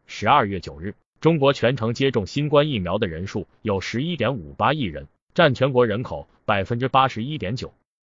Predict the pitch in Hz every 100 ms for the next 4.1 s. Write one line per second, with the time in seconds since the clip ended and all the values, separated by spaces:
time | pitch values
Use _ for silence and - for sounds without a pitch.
0 | - 160 120 123 135 98 82 117 117 107
1 | 87 - 113 - 101 71 73 160 _ _
2 | - 185 196 175 147 110 - 135 101 95
3 | 110 95 104 90 87 76 85 - 73 82